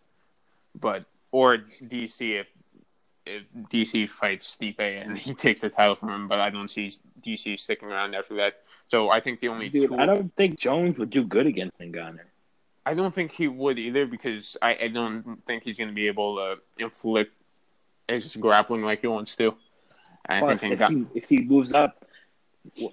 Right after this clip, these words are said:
Speaker 2: what is it, like, two sixty for heavyweight?
Speaker 1: It's, you could be anywhere from two twenty-five to two sixty-five. It's a broad weight.
Speaker 2: I just,
Speaker 1: Yeah.
Speaker 2: I just don't. I,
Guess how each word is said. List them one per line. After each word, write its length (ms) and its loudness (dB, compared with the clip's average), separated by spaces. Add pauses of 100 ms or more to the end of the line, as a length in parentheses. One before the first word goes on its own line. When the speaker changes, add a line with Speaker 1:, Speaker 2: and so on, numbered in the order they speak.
Speaker 2:
what 240 0
is 100 -2
it, 40 -8
like, 200 -2
two 140 -2
sixty 420 0
for 160 0
heavyweight? 440 2 (800)
Speaker 1:
It's, 420 2 (120)
you 180 2
could 160 -2
be 120 8
anywhere 360 2
from 180 -12
two 220 -8
twenty-five 560 -2
to 60 -8
two 200 -12
sixty-five. 600 -4 (220)
It's 100 -6
a 80 2
broad 520 2
weight. 160 -2 (1080)
Speaker 2:
I 60 -2
just, 280 -8
Speaker 1:
Yeah. 80 -10 (280)
Speaker 2:
I 120 2
just 300 -6
don't. 320 6
I, 80 0